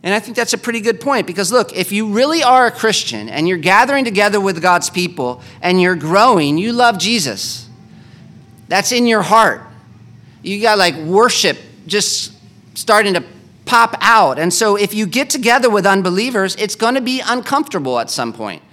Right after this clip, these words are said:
Your worlds are so different. Your priorities are so different. What is so important to you as a Christian is so different. I mean, if you get together with unbelievers and you're like, "This is awesome.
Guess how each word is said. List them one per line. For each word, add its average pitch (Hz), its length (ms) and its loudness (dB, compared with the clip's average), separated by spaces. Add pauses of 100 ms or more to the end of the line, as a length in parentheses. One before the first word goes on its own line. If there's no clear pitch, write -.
(1500)
Your 240 240 0
worlds 247 280 6
are 247 120 2
so 254 240 0
different. 233 400 -4 (800)
Your 208 160 0
priorities 240 640 2
are 233 160 2
so 254 240 2
different. 254 400 -4 (680)
What 208 220 2
is 233 120 0
so 254 220 2
important 247 460 0
to 220 80 -6
you 233 140 2
as 208 120 -2
a - 40 -10
Christian 240 440 -4
is 214 180 -4
so 247 220 0
different. 196 480 -2 (1700)
I - 40 -6
mean, 208 140 2
if 220 120 -2
you 269 120 0
get 294 200 -2
together 240 360 2
with 208 160 2
unbelievers 190 840 -2 (340)
and 190 140 2
you're 220 100 2
like, 185 240 2
"This 262 160 -4
is 294 160 -2
awesome. 262 680 -2